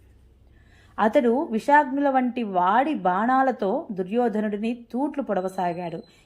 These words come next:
ఈ రీతిగా ఇద్దరూ పరస్పరం బాణాలతో బాధించుకోసాగారు. తరువాత అర్జునుడు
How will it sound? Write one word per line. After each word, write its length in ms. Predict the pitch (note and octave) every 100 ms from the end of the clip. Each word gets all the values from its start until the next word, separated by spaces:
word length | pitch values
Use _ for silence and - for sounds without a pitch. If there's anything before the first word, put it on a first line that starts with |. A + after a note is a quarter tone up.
| _
ఈ 140 | G#3+ G#3+
రీతిగా 420 | G3 G3+ A#3+ A#3
ఇద్దరూ 460 | A3+ F#3+ F#3 G#3 C4+
పరస్పరం 680 | - F3 G#3 - G#3+ A3
బాణాలతో 560 | F#3 D#3+ F#3 G#3+ G#3+ G#3+
బాధించుకోసాగారు. 1160 | G3 D#3 E3+ G#3+ G#3+ A3 F#3+ G3 F3 F3+ E3+ E3 - _ _ -
తరువాత 440 | D#3+ F#3+ A3 A3
అర్జునుడు 800 | - - D#3+ D#3+ A3 A3+ G3+ F4